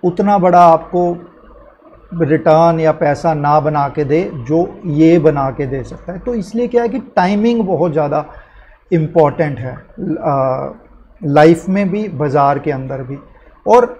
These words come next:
इस business को time जो है, maybe एक समय आएगा कि उसको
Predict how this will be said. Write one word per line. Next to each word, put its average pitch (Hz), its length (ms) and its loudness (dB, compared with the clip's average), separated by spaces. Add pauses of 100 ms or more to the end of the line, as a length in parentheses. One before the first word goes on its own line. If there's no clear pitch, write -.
(880)
इस 226 360 0
business 190 580 0
को 214 540 0 (540)
time 202 360 2
जो 196 160 2
है, 110 360 0 (640)
maybe 208 420 0
एक 202 260 0
समय 208 440 -2
आएगा 185 500 2
कि 208 220 -6
उसको 214 460 -8